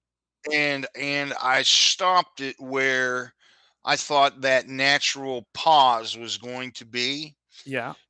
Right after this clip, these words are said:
Speaker 1: And then we were talking on the phone, and you had mentioned about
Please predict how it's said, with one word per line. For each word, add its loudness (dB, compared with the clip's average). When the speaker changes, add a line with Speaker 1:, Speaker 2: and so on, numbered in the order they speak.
Speaker 1:
And -8
then 4
we -6
were -8
talking 0
on -8
the -10
phone, -4
and -8
you -8
had -10
mentioned -4
about 0